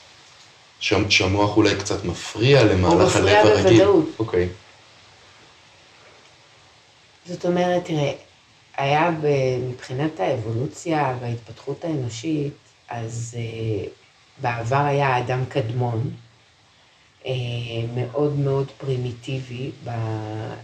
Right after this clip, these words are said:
Speaker 2: בהתנהלות, ובעצם ה-, מה שתפקד מבחינת המוח זה איזשהו חלק מאוד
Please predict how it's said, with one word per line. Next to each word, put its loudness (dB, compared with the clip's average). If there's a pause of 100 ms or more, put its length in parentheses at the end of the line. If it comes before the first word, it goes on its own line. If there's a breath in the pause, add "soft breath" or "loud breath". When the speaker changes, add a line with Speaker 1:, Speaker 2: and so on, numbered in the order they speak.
(560)
Speaker 2:
בהתנהלות, -4 (300)
ובעצם -4 (220)
ה-, -6 (120)
מה -4
שתפקד -4 (1080)
מבחינת -6
המוח -2
זה -10
איזשהו -4
חלק 0
מאוד -4